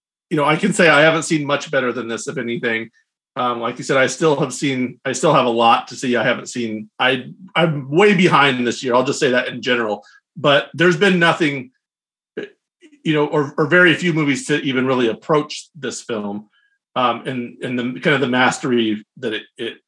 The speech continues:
displays. Li-, like you said, it's not quite There Will Be Blood. Um, it's similar in, in a few ways. So, um, that's,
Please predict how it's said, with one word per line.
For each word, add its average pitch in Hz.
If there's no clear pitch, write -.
displays. 101
Li-, -
like 127
you 135
said, 131
it's 147
not 226
quite 214
There 185
Will 165
Be 156
Blood. 131
Um, 143
it's 143
similar 175
in, 135
in 131
a 120
few 131
ways. 101
So, 104
um, 107
that's, -